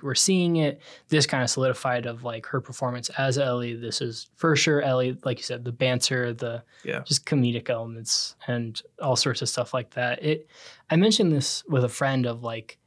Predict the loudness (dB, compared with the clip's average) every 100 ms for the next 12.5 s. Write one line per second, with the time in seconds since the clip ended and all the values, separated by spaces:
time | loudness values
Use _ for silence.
0 | 0 4 6 4 2 0 2 0 2 2
1 | 2 -2 -2 -2 0 0 2 2 0 -2
2 | -16 _ _ _ _ _ 0 4 4 4
3 | 2 0 0 2 2 2 2 4 4 4
4 | 2 2 2 2 2 2 0 0 -2 -2
5 | -4 -8 -8 -2 2 2 2 -2 -4 -2
6 | 2 4 4 4 2 2 2 2 0 0
7 | _ -2 2 4 4 2 0 0 0 0
8 | 0 0 0 -2 -2 -2 -2 -4 -4 -6
9 | -6 -8 -6 -6 -10 _ 0 2 2 0
10 | 0 -2 -4 -4 -4 -2 -2 0 0 0
11 | -2 -4 -4 -4 -4 -4 -2 -2 -2 -4
12 | -8 _ 0 2 0